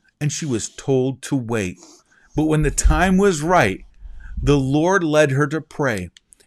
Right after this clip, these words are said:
and he answered her in the midst of her anguish and pain through the love of her husband. And our child is born.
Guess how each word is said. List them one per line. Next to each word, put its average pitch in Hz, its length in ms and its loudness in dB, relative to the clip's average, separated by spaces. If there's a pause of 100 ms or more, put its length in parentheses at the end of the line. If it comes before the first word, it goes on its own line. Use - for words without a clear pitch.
and 139 140 -2
he 151 220 -2
answered 175 480 -4
her 117 220 -2
in 131 200 -2
the 127 60 -2
midst 135 340 -4
of 131 80 -4
her 117 240 -4
anguish 143 640 -2
and 143 240 -6
pain 107 500 -6 (520)
through 123 160 -10
the 113 120 -4
love 110 540 -2 (260)
of 98 120 -12
her 95 140 -6
husband. 87 520 -10 (1900)
And 123 140 -4
our 90 260 -4
child 98 640 -6 (100)
is 107 180 -12
born. 95 480 -10